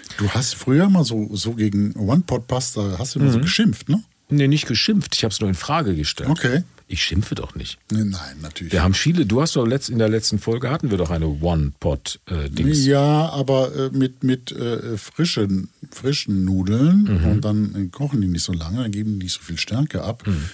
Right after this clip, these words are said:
Speaker 1: dann wird alles, das wird nicht so lumum-,
Speaker 2: Lumumpe?
Speaker 1: Lumumpe, wie
Speaker 2: Mhm.
Speaker 1: Herr Melzer mal sagt.
Speaker 2: Gut. Das sind jetzt hier Spaghetti mit Linsen,
Speaker 1: Mhm.
Speaker 2: Knoblauch, grüne Oliven, Spinat und einer Dose Tomaten.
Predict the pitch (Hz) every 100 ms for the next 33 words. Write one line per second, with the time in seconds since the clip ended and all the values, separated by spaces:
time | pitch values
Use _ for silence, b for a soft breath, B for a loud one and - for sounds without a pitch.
0 | B 98 95 107 - 101 101 92 - 85
1 | 92 107 - 104 101 101 92 92 95 101
2 | 101 92 - 160 147 98 139 151 117 113
3 | 117 117 151 175 87 73 _ 104 107 104
4 | 101 98 95 85 71 67 - - - 185
5 | - B B B B B B B B B
6 | 120 160 - 214 202 165 156 - 185 202
7 | 190 - 110 127 135 175 196 208 _ _
8 | 120 127 98 107 170 156 190 233 - -
9 | 110 117 160 151 143 147 - 92 98 143
10 | 135 107 123 127 120 - 92 87 110 -
11 | 101 - 95 85 73 92 85 80 67 65
12 | - -